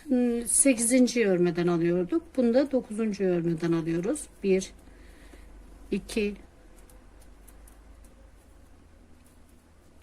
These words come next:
üç, dört, beş, altı, yedi,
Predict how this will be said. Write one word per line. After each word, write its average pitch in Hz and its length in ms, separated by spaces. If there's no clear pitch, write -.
üç, - 440
dört, 202 460
beş, 202 480
altı, 202 580
yedi, 202 680